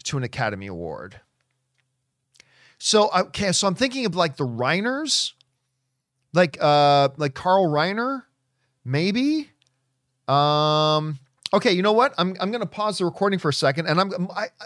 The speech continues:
I don't know, but then I don't know what the third generation is. Uh, I don't think Ben Stiller ever directed his dad to winning an Academy Award.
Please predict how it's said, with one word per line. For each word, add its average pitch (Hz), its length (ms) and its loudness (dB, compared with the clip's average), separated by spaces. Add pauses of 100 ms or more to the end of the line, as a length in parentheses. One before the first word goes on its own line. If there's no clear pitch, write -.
(260)
I 208 100 2
don't 254 260 0
know, 254 200 2
but 185 220 -6
then 214 120 -4
I 208 80 0
don't 196 140 -4
know 196 80 -2
what 190 120 -2
the 170 60 -4
third 208 260 0
generation 127 540 -2
is. 98 220 -14 (440)
Uh, 147 580 6
I 160 100 2
don't 196 140 0
think 196 160 0
Ben 170 180 2
Stiller 165 380 4
ever 143 180 2
directed 139 400 0
his 131 180 -2
dad 123 280 2
to 127 100 -10
winning 120 200 -6
an 113 80 -6
Academy 110 400 -4
Award. 98 420 -4